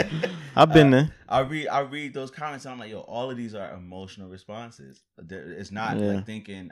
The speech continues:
Speaker 1: outside of the situation or thinking
Speaker 2: And it's not
Speaker 1: logically.
Speaker 2: being unbiased.
Speaker 1: Yeah, exactly. It's
Speaker 2: <laughs>
Speaker 1: all emotional. Like, it's all emotional. You're absolutely right. They tie it to a traumatic experience in their life,
Speaker 2: Right.
Speaker 1: and they can't get past that.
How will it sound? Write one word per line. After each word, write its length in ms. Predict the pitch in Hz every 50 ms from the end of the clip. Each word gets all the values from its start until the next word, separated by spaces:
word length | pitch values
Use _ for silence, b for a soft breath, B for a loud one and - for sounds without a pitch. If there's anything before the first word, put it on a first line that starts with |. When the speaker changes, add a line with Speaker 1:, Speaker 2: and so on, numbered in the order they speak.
| - -
Speaker 1:
outside 520 | 92 95 92 - - - 95 90 95 92
of 60 | 92 82
the 60 | -
situation 640 | - 87 - - 87 90 90 87 - 90 90 87 82
or 120 | 71 69 _ _ _ _ -
thinking 280 | 104 98 95 87 80
Speaker 2:
And 200 | 85 95 107 107
it's 120 | 123 131 123
not 80 | 165 151 131
Speaker 1:
logically. 20 | 117 147
Speaker 2:
being 160 | 147 147 139 131
unbiased. 680 | 127 120 110 123 135 139 120 104 95 90 - - 101
Speaker 1:
Yeah, 200 | 123 147 139 117
exactly. 560 | 101 117 113 107 127 139 160 151 - 123 107
It's 140 | 104 - -
Speaker 2:
<laughs> 80 | 135 120
Speaker 1:
all 180 | 113 123 127 123
emotional. 580 | 117 113 120 135 147 143 - - 80 73 69 69
Like, 140 | 71 67 -
it's 180 | - 85 - _ _ _ -
all 300 | - 107 110 104 87 92
emotional. 520 | 92 95 104 110 101 - 73 65 65 _ _ - - - - _ -
You're 140 | 90 78
absolutely 400 | 80 101 98 95 - 98 92 92
right. 200 | 107 113 90 80
They 100 | 85 90
tie 280 | 87 - - 104 104 101
it 120 | 101 87 -
to 280 | - 104 95 87 82 _ _ _ _
a 80 | - 85
traumatic 480 | - - 92 90 92 95 92 95 - -
experience 480 | 87 - - 107 107 110 104 98 -
in 60 | 92
their 100 | 87 85 82
life, 300 | 82 82 80 78 80 - - _ - - -
Speaker 2:
Right. 220 | 92 95 92 82
Speaker 1:
and 80 | 82 85
they 100 | 95 -
can't 320 | - - 113 104 92 - _ -
get 220 | 82 107 104 - -
past 360 | - 110 113 117 107 - -
that. 280 | 92 87 82 80 -